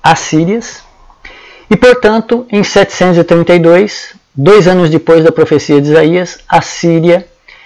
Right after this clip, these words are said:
em Israel havia sido finalmente derrotado e tudo acabou para os dois reis que haviam ameaçado Acaz.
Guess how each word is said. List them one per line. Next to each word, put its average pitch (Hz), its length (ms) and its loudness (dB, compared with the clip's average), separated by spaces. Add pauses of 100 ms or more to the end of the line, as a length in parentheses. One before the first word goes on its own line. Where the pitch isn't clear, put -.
(200)
em 165 180 2
Israel 147 500 2
havia 143 300 2
sido 147 300 -2
finalmente 143 580 -2
derrotado 135 800 -2
e 151 100 0
tudo 190 320 -2
acabou 147 380 2
para 147 200 0
os 131 100 2
dois 143 280 2
reis 139 240 0
que - 80 -2
haviam 135 280 0
ameaçado 131 640 -2
Acaz. - 560 -8